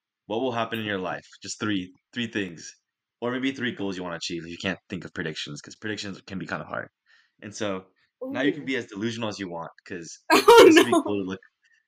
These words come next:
Speaker 1: this would be cool to look back to in three years and be like, "Oh my gosh, like, I actually did this," or,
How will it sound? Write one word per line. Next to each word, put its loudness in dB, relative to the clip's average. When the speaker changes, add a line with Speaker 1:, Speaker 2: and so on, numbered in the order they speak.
Speaker 1:
this -6
would -4
be -4
cool 0
to 0
look -4
back -6
to -2
in -8
three -2
years -2
and -10
be -6
like, -8
"Oh -18
my -10
gosh, -12
like, -10
I -6
actually -10
did -4
this," -14
or, -6